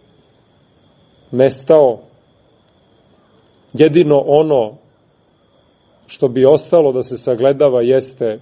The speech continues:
prečisto telo i krv Hristova, jer to je sve što opstaje. Jedino telo i krv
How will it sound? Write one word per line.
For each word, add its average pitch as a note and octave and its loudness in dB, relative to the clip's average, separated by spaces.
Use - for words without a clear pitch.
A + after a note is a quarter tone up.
prečisto C#3 -6
telo B2+ 0
i A2 -8
krv A#2 -6
Hristova, G#2 -8
jer G2+ -8
to D3 0
je C3 0
sve C3+ -2
što - -2
opstaje. B2 -4
Jedino D3+ 2
telo D#3 2
i A#2+ -8
krv C#3+ -4